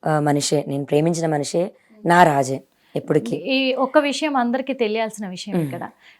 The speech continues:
Speaker 2: నా, మీరు ప్రేమించారు, ఓకే, పెళ్లి చేసుకున్నారు, కలిసి ఉన్నారు, మీ రాజు అని మీరు చెప్తున్నారు. ఇంత ఇష్యూ జరుగుతుంటే చాలామంది చాలా రకాలుగా స్పందించారు కదా.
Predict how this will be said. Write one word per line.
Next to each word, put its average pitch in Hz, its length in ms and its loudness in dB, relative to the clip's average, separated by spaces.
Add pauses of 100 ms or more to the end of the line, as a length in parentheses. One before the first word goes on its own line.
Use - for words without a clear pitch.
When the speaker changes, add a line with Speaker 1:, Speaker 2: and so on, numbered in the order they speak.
Speaker 2:
నా, 220 340 -2
మీరు 220 320 -2
ప్రేమించారు, 226 720 -4
ఓకే, 226 260 -4
పెళ్లి 202 400 -6
చేసుకున్నారు, 202 800 -8
కలిసి 196 300 -8
ఉన్నారు, 196 520 -8 (360)
మీ 220 160 -4
రాజు 202 340 -2
అని 226 120 -4
మీరు 220 260 -8
చెప్తున్నారు. 208 680 -8 (260)
ఇంత 294 260 4
ఇష్యూ 311 400 4
జరుగుతుంటే 220 1040 0 (400)
చాలామంది 294 460 6
చాలా 247 340 2
రకాలుగా 247 500 2
స్పందించారు 247 760 0
కదా. 202 320 -2